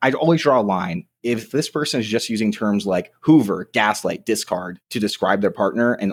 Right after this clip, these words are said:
aren't actually describing narcissistic behaviors that are unique to narcissism, like, you know, grandiosity, hiding the self, um, self-esteem dysregulation, um, hell, like, even things in the D S M, like,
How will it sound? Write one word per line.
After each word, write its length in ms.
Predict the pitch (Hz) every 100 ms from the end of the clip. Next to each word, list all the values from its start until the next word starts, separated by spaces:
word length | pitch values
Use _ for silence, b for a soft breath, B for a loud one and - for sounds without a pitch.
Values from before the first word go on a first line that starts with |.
| -
aren't 200 | 101 107 95
actually 420 | 95 - - 107
describing 500 | 90 - 92 92 90
narcissistic 600 | 87 98 95 - - 92
behaviors 640 | 90 87 92 87 90 87 - _ -
that 100 | 95
are 40 |
unique 320 | 87 90 127
to 80 | 151
narcissism, 600 | 147 143 143 147 156 151 B B B -
like, 120 | 165
you 80 | 220
know, 260 | 139 147 B B _
grandiosity, 920 | 117 135 131 113 117 127 147 139 139
hiding 360 | 101 113 117 110
the 80 |
self, 600 | 104 107 110 113 110 - - -
um, 520 | 101 95 95 92 92
self-esteem 540 | - 123 110 - 120
dysregulation, 840 | 110 104 104 107 101 101 110 104 104 _ _ _ -
um, 480 | 107 95 90 87 - _
hell, 260 | 143 120 95
like, 200 | 95 92 -
even 280 | 107 107 101
things 200 | 107 101
in 60 |
the 80 | 98
D 160 | 92 98
S 140 | 87
M, 240 | 107 98 85
like, 200 | 85